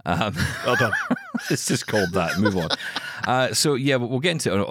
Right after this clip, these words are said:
Speaker 1: in much more detail there, and we'll get the other guys' takes on it as well, 'cause I'm sure Robin and, and Tim and Sally will all have something to say on this.
Speaker 2: Of course they will.
Speaker 1: Um,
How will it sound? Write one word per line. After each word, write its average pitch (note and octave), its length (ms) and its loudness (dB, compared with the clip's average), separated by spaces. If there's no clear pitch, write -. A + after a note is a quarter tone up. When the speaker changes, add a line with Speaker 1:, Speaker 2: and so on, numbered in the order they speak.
Speaker 1:
in F2+ 320 4
much F#2+ 240 0
more F2 120 0
detail D#2+ 360 0
there, F2 240 2
and D#2+ 80 2
we'll D#2+ 80 0
get F2 180 0
the D2 80 0
other D#2+ 100 2
guys' C#2+ 340 0
takes - 280 -2
on C#2+ 100 0
it - 80 -6
as - 100 -6
well, D2 140 -2
'cause - 100 -8
I'm - 60 0
sure D#2 300 0
Robin D2+ 460 0
and, C2+ 140 0
and B1 160 -2
Tim D2+ 240 0
and C#2+ 100 -2
Sally D#2 280 2
will D2 140 0
all E2+ 160 2
have D2+ 100 -2
something D#2+ 240 -2
to D2+ 100 -8
say E2+ 160 0
on D2+ 140 0
this. E2+ 240 0
Speaker 2:
Of - 40 -14
course F#2 200 -4
they E2+ 100 -6
will. E2+ 180 -2
Speaker 1:
Um, E2 320 2